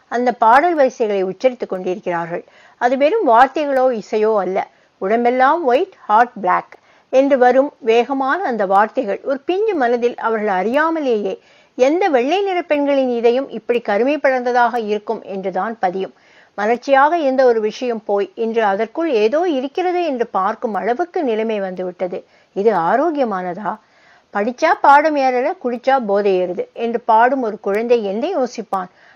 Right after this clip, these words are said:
படிப்பதும் போதை ஏறுவதும் ஒன்றா? இது சமுதாய சீர்கேடான விஷயம் இல்லையா? நம்முடைய கல்வித்துறையிலேயே பல விஷ கலாச்சாரங்கள் உள்ளே வந்துவிட்டன. ஒரே ஒரு வார்த்தையால் ஒருவனை முழுவதும் தூங்க விடாமல் செய்துவிட முடியும்.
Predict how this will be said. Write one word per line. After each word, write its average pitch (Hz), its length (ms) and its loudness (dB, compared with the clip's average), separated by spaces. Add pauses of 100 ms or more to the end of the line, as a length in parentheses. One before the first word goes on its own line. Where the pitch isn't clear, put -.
(100)
படிப்பதும் 339 540 2
போதை 269 280 6
ஏறுவதும் 233 440 2
ஒன்றா? 190 460 -2 (260)
இது 233 160 -6
சமுதாய 277 560 2 (120)
சீர்கேடான 285 580 -2
விஷயம் 277 380 -6
இல்லையா? 214 460 -2 (300)
நம்முடைய 247 440 2
கல்வித்துறையிலேயே 320 960 -2
பல 240 180 0
விஷ 208 280 -4
கலாச்சாரங்கள் 214 800 -2
உள்ளே 208 320 0
வந்துவிட்டன. 180 640 -6 (380)
ஒரே 247 300 4
ஒரு 349 160 0
வார்த்தையால் 277 540 4
ஒருவனை 254 380 0
முழுவதும் 285 480 -4
தூங்க 254 280 0
விடாமல் 220 380 0
செய்துவிட 202 480 -4
முடியும். 180 340 -10